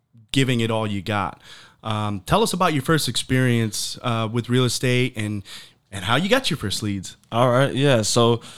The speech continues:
Speaker 2: um, I had a buddy of mine. He owns an A C business down here. It's called One Way Air. Uh, you know, he has on a service call. Uh, is down in Naples, Florida. Her name was Miss Pam. She was so sweet, you know. She was my first deal.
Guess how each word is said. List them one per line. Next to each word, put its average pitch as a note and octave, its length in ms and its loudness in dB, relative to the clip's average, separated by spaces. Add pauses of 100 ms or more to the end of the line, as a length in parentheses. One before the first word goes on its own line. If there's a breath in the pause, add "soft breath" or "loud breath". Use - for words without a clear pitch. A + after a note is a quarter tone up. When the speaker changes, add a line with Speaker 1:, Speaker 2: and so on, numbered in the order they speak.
(220 loud breath)
Speaker 2:
um, A#2 380 4
I A2+ 80 2
had C#3+ 100 4
a A#2 60 6
buddy A#2+ 240 4
of A#2 80 0
mine. A#2 220 2
He A#2+ 80 2
owns A2 140 2
an - 80 -4
A G#2+ 120 4
C A2 160 0
business G#2 320 2
down G#2+ 220 2
here. A2 280 0 (300 loud breath)
It's - 80 -8
called G#2+ 260 4
One A2 180 4
Way G#2+ 200 2
Air. A2 420 4
Uh, G#2 320 2 (180)
you A2 120 -4
know, A2 100 2
he G#2+ 80 2
has A2+ 140 6
on A2+ 80 4
a A2 40 4
service B2 380 4
call. B2+ 400 4 (480 loud breath)
Uh, G2 200 2
is G#2 180 4
down A2 180 4
in G#2 60 -2
Naples, G#2+ 320 0
Florida. A2 300 4
Her A2 160 0
name A#2 160 4
was G2+ 100 2
Miss G#2+ 160 2
Pam. A2 300 2
She - 120 0
was C#3 80 2
so A#2+ 140 4
sweet, G#2 340 2
you G2+ 80 -2
know. A2 160 0
She A2+ 160 -4
was A#2+ 60 0
my A2+ 140 2
first A2 280 4
deal. A#2+ 380 8